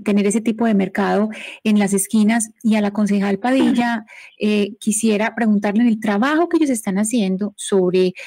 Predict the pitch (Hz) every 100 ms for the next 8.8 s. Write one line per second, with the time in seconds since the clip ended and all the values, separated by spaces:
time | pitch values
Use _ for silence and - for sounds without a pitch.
0 | - - 196 185 196 190 190 190 - 202
1 | 220 226 190 180 240 247 254 240 254 -
2 | 202 180 196 233 220 185 180 190 190 -
3 | - - 226 214 214 226 247 254 240 233
4 | 208 185 175 233 233 196 175 180 220 214
5 | 185 180 175 220 208 269 214 175 170 185
6 | 185 175 220 226 220 - - 175 185 214
7 | 214 185 180 214 214 196 - 202 - 208
8 | 175 202 208 180 175 - 190 214